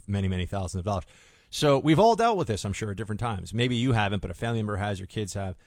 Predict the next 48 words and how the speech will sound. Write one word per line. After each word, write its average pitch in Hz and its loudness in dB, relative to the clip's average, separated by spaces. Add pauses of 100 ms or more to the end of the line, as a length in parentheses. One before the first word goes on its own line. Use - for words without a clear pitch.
(180)
So 135 0
this 160 2
stuff 180 0
really 131 2
matters. 113 -4 (360)
And 117 0
it 135 2
also 143 4
goes 123 6
to 123 -6
the 113 0
heart 117 0
of 98 -4
many 110 -2
debates 107 -4
we 107 -4
have 101 -2
about 95 -4
conservatives 101 -6
as 92 -12
to - -8
whether 98 -4 (880)
we 101 -12
live 101 -8
in 95 -6
a, 90 -10 (180)
uh, 87 -14 (200)
a 95 -10
free, 123 -8
real 123 2
free 131 0
market 113 0
economy 110 0
where 104 -6
you 95 -2
have 87 -6
real 110 -4
choice 110 0
over 98 0 (340)
your 107 0
health 113 0
decisions 98 -2
and 92 -4
the 90 -4
doctors 104 -4
you 98 -4
see, 104 -6
or, 98 -4